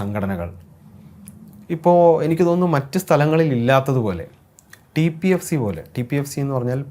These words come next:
പെഡസ്ട്രിയൻസിന് വേണ്ടിയിട്ടുള്ള ഒരു അസോസിയേഷൻ, കാൽനട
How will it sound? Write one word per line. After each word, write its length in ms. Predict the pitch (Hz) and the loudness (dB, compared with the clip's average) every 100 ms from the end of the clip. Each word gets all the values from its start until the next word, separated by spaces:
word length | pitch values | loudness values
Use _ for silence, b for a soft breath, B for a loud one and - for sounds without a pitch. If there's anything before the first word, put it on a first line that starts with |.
| - | -12
പെഡസ്ട്രിയൻസിന് 720 | 107 113 - 143 147 147 151 143 | -8 -8 -6 -4 -2 -2 -4 -4
വേണ്ടിയിട്ടുള്ള 500 | 135 135 135 135 139 180 B B B - | -4 -4 -4 0 0 0 B B B 0
ഒരു 80 | 143 | 0
അസോസിയേഷൻ, 500 | 127 117 101 92 - - _ - | 2 -2 -4 -6 -10 -16 _ -2
കാൽനട 460 | 120 139 156 151 | 0 2 0 -2